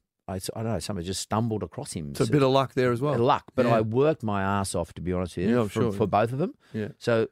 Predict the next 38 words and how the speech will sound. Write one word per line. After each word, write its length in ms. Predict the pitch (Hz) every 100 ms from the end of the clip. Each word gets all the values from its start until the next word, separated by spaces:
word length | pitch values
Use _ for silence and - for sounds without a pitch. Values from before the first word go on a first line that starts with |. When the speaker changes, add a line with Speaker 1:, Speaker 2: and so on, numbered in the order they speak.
| -
Speaker 2:
And 100 | 147
you 60 | 127
Speaker 1:
ha-, 80 |
Speaker 2:
still 100 | 135
do. 320 | 131 156 151 -
Speaker 1:
Still 280 | - - 185
do, 120 | 196
and 100 | 135
hard 300 | 139 190 185
work 280 | 156 147 139
is, 280 | 139 117 107 -
is 160 | 123
the 80 | 104
key. 260 | 120 175 104
I, 120 | 160
I 120 | 208 185
Speaker 2:
Mm. 60 |
Speaker 1:
mean, 100 | 185
I'm 120 | 202
doing 240 | 180 165 143
this 140 | 165
stuff 420 | - 113 98 - -
because, 260 | 139 127 - - - _ _
uh, 100 | 135 -
every 300 | 185 170 180
day 380 | 147 143 95 123 120
I 100 | 120
learn 240 | 120 117
from 160 | 110 101
people 240 | 104 95
like 240 | 87 82
you. 300 | 117 101 - -
Every 320 | 135 135 156
time 280 | - 135 117
I 40 |
do 100 | 107
a 40 | 95
podcast, 440 | 98 95 101 98